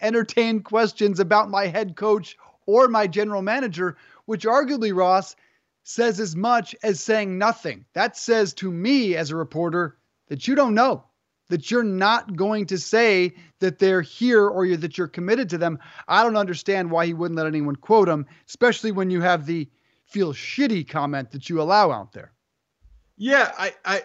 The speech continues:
Speaker 2: I'm, I'm confused by this. I, I really am. I, I don't know why he didn't want to be direct quoted. I don't know why, like, why even talk to him? If you don't want him to record it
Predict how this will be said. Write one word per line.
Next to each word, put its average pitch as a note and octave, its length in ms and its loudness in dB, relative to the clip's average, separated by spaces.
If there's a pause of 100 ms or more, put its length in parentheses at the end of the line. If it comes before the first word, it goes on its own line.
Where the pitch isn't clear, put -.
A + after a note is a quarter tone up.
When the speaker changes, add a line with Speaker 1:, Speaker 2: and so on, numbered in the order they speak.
Speaker 2:
I'm, G#3 320 -2
I'm A3 260 -4
confused G3 680 -8
by D3 200 0
this. G#2 440 -8
I, D3 100 0
I D#3+ 140 0
really F#3+ 420 2
am. E3 140 0
I, E3+ 200 2
I E3 120 -2
don't F#3+ 200 -6
know F3+ 200 -4
why F3 500 -4
he F3 140 -8
didn't F3+ 240 -8
want F3 160 -8
to E3+ 40 -14
be E3+ 160 -8
direct C#3 520 -2
quoted. D#3+ 760 -4 (520)
I D3+ 160 0
don't F3+ 180 -4
know E3+ 160 -2
why, E3+ 200 -2 (100)
like, E3+ 260 0
why F3 320 2
even G3+ 240 -8
talk F#3 360 -6
to E3+ 100 -20
him? - 80 -20 (720)
If E3+ 120 -4
you F#3 80 -2
don't C4 200 2
want C4+ 160 0
him A#3 120 -6
to A3 80 -2
record F#3+ 480 0
it C3+ 220 -2